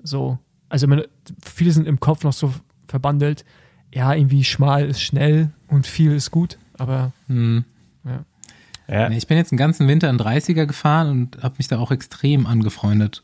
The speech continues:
Speaker 2: und auch mit super wenig Luftdruck. Ähm, ich war, ja, ich werd im Sommer wahrscheinlich wieder auf achtundzwanzig gehen, aber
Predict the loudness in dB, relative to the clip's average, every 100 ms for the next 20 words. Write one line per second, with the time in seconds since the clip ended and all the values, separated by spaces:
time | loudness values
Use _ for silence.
0 | _ -2 -2 -4 _ _ _ _ -12 -8
1 | -6 -4 -6 -6 -6 -4 0 2 4 4
2 | 2 0 0 -2 -2 -8 -20 _ _ _
3 | _ _ _ _ _ -6 -2 0 0 2
4 | 0 -2 _ _ _ _ _ _ _ _
5 | _ _ _ _ _ _ _ _ _ -18
6 | -18 _ _ -8 -8 -6 -4 -2 -2 -2
7 | 2 2 2 2 0 0 0 0 0 -2
8 | -2 -2 2 0 0 -2 0 2 0 0
9 | 2 0 -2